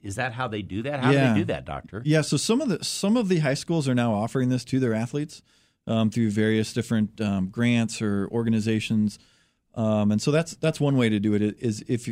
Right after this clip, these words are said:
Speaker 2: if the school or the, the, the league or the team that you're playing on, um, offers that, then you, you should certainly take advantage of that. But absolutely, the other way is to talk to your physician,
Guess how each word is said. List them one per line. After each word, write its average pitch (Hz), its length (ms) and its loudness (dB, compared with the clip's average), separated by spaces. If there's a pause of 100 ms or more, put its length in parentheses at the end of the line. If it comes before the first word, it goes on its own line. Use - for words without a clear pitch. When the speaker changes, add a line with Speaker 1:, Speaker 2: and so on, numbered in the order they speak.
Speaker 2:
if - 220 -4
the 107 140 0
school 131 520 2
or 113 200 2
the, 101 420 0
the, 98 420 -2 (220)
the 117 220 0
league 120 560 2
or 101 160 0
the 101 120 -4
team 123 260 0
that 113 100 0
you're 110 120 -2
playing 110 300 0
on, 104 320 2 (460)
um, 98 200 -2
offers 107 340 -4
that, 95 180 -4
then 92 240 0
you, 98 280 -2 (200)
you 104 200 -12
should 107 220 -6
certainly 120 440 -4
take - 180 -8
advantage 95 340 -4
of 95 80 -12
that. 98 180 -6 (320)
But - 180 -8
absolutely, 117 420 0
the 113 40 2
other 113 140 2
way 107 140 2
is 101 100 -2
to 98 100 -6
talk 107 240 -6
to 107 80 -2
your 95 120 0
physician, 95 640 -2